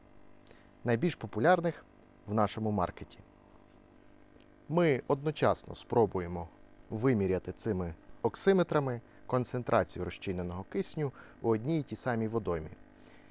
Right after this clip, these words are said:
І побачимо, наскільки їх результати корелюються між собою.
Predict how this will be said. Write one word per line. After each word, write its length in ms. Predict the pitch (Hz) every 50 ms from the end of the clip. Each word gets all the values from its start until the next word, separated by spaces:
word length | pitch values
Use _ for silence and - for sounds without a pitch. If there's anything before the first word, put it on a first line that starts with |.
| - - -
І 280 | - 208 226 233 220 208 -
побачимо, 600 | 180 151 113 107 95 - - 98 90 92 92 98 - - - - - -
наскільки 680 | - 113 - - - 196 185 - - 160 147 143 139 - - - - - - - - - - -
їх 200 | 117 117 95 -
результати 560 | - 107 95 104 123 - 180 170 - 170 160 - -
корелюються 580 | - 139 120 113 104 110 110 110 104 - - 98
між 180 | 90 90 -
собою. 440 | - - 107 92 78 - - - -